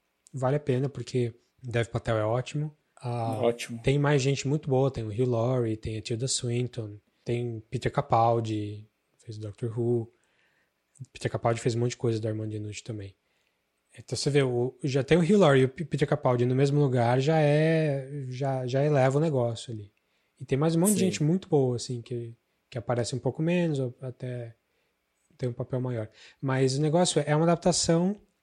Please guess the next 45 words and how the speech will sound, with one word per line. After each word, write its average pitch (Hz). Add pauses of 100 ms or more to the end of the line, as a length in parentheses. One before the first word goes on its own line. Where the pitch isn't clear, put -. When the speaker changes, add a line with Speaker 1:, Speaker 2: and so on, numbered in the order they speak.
(120)
Speaker 1:
meio 160
que 190
livre 147
do 123
filme, 151
do, 123
do, 117
do 117
livro, 151 (800)
mas 208
ele 226
até 226
que 208
ele 240
segue 214
bastante 196
a -
história 123
do 113
livro, 107
assim. - (120)
É, 120
é, 117
o 117
livro 131
é 139
um 120 (100)
catatal 123
enorme, 110
eu 110
não 117
li, 110
eu 104
li 107
quando 120
era, 117 (480)
quando 123
era 127
moleque, 127
eu 131
li 127
uma, 131
uma 131
adaptação 120
só. 104